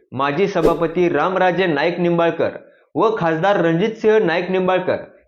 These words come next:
यांचे विळ्या भोपळ्याचे वैर हे सर्वांना माहिती आहे. महाराज साहेब यांनी पुन्हा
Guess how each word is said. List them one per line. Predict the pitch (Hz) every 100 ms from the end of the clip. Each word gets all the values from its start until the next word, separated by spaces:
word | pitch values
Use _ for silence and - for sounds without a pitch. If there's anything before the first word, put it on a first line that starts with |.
| -
यांचे | 143 156 151 190
विळ्या | 143 135 165 226
भोपळ्याचे | 202 202 208 202 208
वैर | 175 147 127 - - _ -
हे | 214
सर्वांना | 214 165 160 196 214 208
माहिती | 180 -
आहे. | 110 - - _ _ _ -
महाराज | 135 170 208 240 -
साहेब | 214 226 214
यांनी | 208 214
पुन्हा | 214 165 160